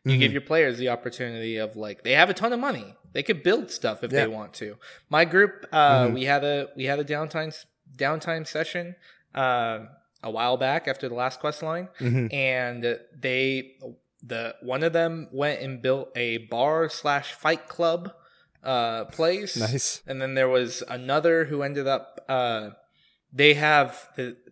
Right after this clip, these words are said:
Speaker 1: they have a pet store in the town that they, uh, are endorsed by now, uh, called Mister Pigman's Pets.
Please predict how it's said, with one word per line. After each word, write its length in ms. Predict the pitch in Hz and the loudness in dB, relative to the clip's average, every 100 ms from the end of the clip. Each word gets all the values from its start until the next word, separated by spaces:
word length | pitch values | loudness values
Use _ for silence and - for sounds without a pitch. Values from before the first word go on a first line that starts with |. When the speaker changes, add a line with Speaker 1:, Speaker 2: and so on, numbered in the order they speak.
| _ | _
Speaker 1:
they 540 | 139 139 139 127 120 - | -2 2 2 0 -4 -8
have 400 | - 139 127 113 | -2 0 0 -2
a 80 | 117 | -8
pet 340 | - - 131 - | -8 -6 -6 -6
store 560 | - 123 110 110 110 - | -8 -4 -2 -4 -6 -10
in 140 | 123 | -10
the 80 | 113 | -10
town 440 | 113 127 110 110 110 | -8 -8 -8 -10 -12
that 220 | 117 - | -12 -4
they, 440 | 123 113 107 107 - _ _ _ - | -2 0 -2 -6 -14 _ _ _ -6
uh, 300 | 113 107 104 | -4 -4 -4
are 180 | 117 120 | -4 -2
endorsed 640 | 117 123 120 117 113 - 120 | -4 -8 -4 -2 -4 -8 -10
by 400 | 110 95 101 - | -10 -10 -16 -16
now, 380 | 123 104 95 95 _ _ _ _ _ | -14 -14 -14 -18 _ _ _ _ _
uh, 320 | 113 110 104 104 | -8 -6 -10 -10
called 260 | 123 110 | -8 -6
Mister 300 | 120 117 131 | -6 -8 -8
Pigman's 500 | 117 135 123 117 110 | -8 -8 -8 -10 -12
Pets. 580 | - 120 107 - - - | -8 -6 -6 -8 -12 -12